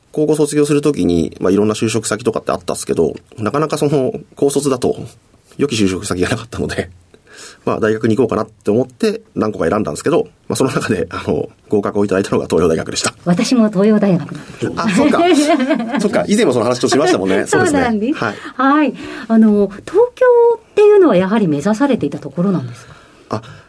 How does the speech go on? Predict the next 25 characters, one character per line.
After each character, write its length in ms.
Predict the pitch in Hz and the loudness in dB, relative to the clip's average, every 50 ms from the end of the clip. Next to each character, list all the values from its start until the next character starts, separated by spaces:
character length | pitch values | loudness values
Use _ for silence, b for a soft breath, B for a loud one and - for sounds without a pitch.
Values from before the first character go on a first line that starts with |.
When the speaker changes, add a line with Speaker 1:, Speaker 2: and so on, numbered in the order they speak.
| B B B B | B B B B
Speaker 1:
た 120 | - - 175 | -4 -2 0
ま 80 | 196 | 0
た 80 | 202 226 | 2 2
ま 100 | 233 175 | 0 0
で 60 | 120 | 0
す 80 | - 104 | 0 0
ね、 60 | 90 | 0
あ 60 | 87 | 0
の、 100 | 90 90 | -2 -4
う 60 | 101 | -4
ち 120 | 120 - 202 | -4 -2 -2
の 80 | 214 214 | -2 -2
父 280 | 220 - - - 185 | -2 -6 -4 -2 0
が、 220 | 117 95 82 - 82 | 0 0 0 0 0
あ 40 | |
の、 100 | 85 82 | -2 -2
東 180 | 82 - 101 98 | 0 0 0 0
京 100 | - 98 | 0 0
で 60 | 87 | -2
働 260 | 85 - 92 90 90 | -2 -4 -4 -4 -4
い 20 | 87 | -2
て 80 | - | -4
ま 100 | 85 90 | -4 -4
し 100 | 87 87 | -4 -6
て、 260 | - - 71 62 - | -2 0 0 0 0